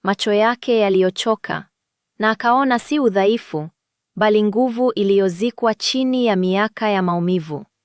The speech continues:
Alisimama ghafla na kutembea kwenye dirisha. Kwa muda mrefu, aliangalia mvua ikinyesha kwenye barabara za chini.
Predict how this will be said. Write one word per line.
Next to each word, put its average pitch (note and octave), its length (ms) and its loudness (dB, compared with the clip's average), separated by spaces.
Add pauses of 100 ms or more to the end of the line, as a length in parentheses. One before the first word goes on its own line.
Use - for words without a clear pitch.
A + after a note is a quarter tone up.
(1000)
Alisimama A3+ 640 0
ghafla B3 460 0
na A3 120 -2
kutembea G#3 640 2
kwenye F#3 260 0
dirisha. F3 640 -2 (1160)
Kwa A#3 120 0
muda C#4 300 2
mrefu, G#3+ 560 -2 (340)
aliangalia A3 720 2
mvua A#3+ 460 0
ikinyesha G#3+ 680 0
kwenye G3 260 0
barabara F#3+ 540 2
za F3+ 140 -4
chini. E3 540 -6